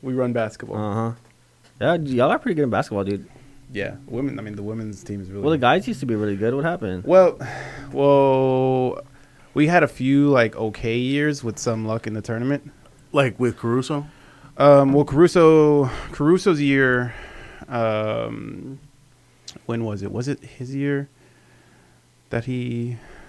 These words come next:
Speaker 1: I think that's when they were down to, like, I forget which school it was, but it was, like, um, under a minute left. We were down, like, twelve, and we put full court pressure the whole time. Ended up coming back and winning.
Speaker 3: Yeah.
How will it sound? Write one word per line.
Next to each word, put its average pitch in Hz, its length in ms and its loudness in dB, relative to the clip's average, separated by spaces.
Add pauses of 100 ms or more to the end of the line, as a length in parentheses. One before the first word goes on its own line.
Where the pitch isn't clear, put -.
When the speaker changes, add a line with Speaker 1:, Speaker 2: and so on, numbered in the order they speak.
(640)
Speaker 1:
I 120 80 -12
think 135 160 -8
that's 139 260 -4
when 127 160 -2
they 113 560 -4
were 113 140 -6
down 107 500 -6
to, - 140 -10
like, 101 280 -8 (1300)
I - 40 -18
forget 135 280 2
which 117 220 -2
school 110 260 -2
it 101 60 -2
was, 107 220 -2
but 98 160 -4
it 107 40 -4
was, 110 160 -6
like, 101 280 -6
um, 101 200 -10
under 120 240 -2
a 104 40 -4
minute 104 260 -6
left. 101 220 -6
We 104 60 -6
were 101 80 -4
down, 101 220 -6
like, 95 120 -8
twelve, 101 480 -4 (840)
and 104 260 -10
we 101 80 -8
put 104 320 -10 (140)
full 104 200 -6
court 101 400 -6 (360)
pressure 107 480 -8 (180)
the 117 80 -8
whole 104 140 -6
time. 104 360 -10 (120)
Ended 104 180 -10
up - 40 -20
coming 101 160 -10
back 98 140 -8
and 98 140 -10
winning. 104 220 -10 (200)
Speaker 3:
Yeah. 95 220 -12